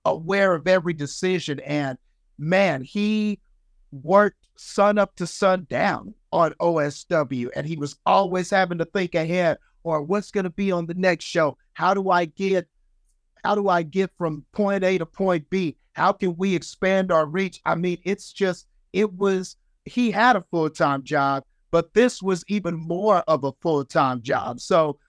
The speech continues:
when people are like, "Oh, I bet I could run a promotion," I'm like,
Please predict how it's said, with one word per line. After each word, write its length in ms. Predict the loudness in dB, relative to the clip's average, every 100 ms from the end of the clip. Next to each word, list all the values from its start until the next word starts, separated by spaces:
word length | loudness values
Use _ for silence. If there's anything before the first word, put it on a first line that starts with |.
| _
when 180 | -2 -2
people 380 | 0 0 0 -2
are 40 |
like, 320 | 2 2 2 -6 _ 0
"Oh, 180 | 2
I 120 | 4 2
bet 260 | 2 0
I 120 | 2 -2
could 240 | -4 -2
run 200 | 0 0
a 60 | -2
promotion," 560 | -6 -2 0 0 0
I'm 140 | -2 0
like, 380 | 0 0 -2